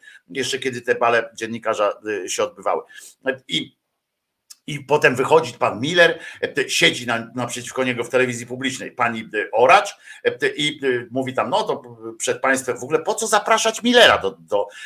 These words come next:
e, te-, serio, pani Oracz poszła do telewizji publicznej pracować, d-, zrezygnowała z biegania po, d-, po Sejmie, poszła pracować do, do, z, d-, do telewizji publicznej, tam, d-, wszyscy ją, e, d-, obściskują w sensie takim, że, no,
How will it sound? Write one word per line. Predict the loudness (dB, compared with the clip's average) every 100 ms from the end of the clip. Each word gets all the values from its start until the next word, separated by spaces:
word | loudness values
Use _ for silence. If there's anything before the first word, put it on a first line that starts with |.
| -4
e, | -4
te-, | 0 -4 -2
serio, | 4 6 6 2 -6 _
pani | 4 4 2 2
Oracz | 4 4 4
poszła | 4 4 4 2
do | 0
telewizji | 2 2 0 -6 -8
publicznej | -8 -10 -8 -6 -2
pracować, | -2 2 2 4 0 -4 _ _ _ _
d-, | -6 -2
zrezygnowała | -2 -2 0 4 6 6 6
z | 4
biegania | 2 4 4 2
po, | 2 2 2 0 -2
d-, | -2
po | -2 0
Sejmie, | 2 2 0 -4 -6 -20 _
poszła | 0 2 -2
pracować | -2 -2 0 -2 0
do, | -4 -4 -6
do, | 2 4 2 0 -10
z, | -10 -6 -4 -4 0
d-, | 0 0
do | 0 2 2 0
telewizji | 0 0 -4 -6
publicznej, | -6 -10 -8 -8 -8 -6
tam, | -6 -6 -10 -6
d-, | -6
wszyscy | -8 -14 -10 -10 -4
ją, | -2 -2 -6 -16 -2
e, | -2 2
d-, | 0
obściskują | 0 -4 -10 -2 2 2 -2 -8
w | -8
sensie | -6 -6 -4
takim, | -6 -2
że, | -4 -2
no, | -6